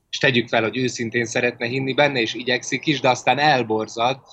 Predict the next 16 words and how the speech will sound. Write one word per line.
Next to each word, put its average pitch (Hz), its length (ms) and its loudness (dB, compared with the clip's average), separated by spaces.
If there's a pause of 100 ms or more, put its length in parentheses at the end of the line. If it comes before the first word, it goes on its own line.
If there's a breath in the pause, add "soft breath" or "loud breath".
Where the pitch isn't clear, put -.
(120 loud breath)
látva, 135 280 2
hogy 117 120 -4
a 107 80 -2
programot 135 500 -2
keresztül 135 480 0
kasul 120 360 -2
átszövik 113 480 2
az 110 120 -6
átlátszó, 117 760 0
ostoba 113 420 -4
csúsztatások 107 840 -4
és - 160 -4
csupa-csupa 113 760 -2 (200 loud breath)
redukció 110 640 2
ad 101 160 2
absurdum." 90 720 -6